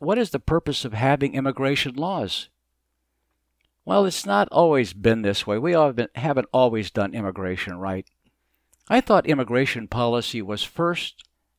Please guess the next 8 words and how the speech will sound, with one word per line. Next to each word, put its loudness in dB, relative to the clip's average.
and -6
foremost -2
directed -2
at 2
embracing -2
migrants -4
that -4
would -4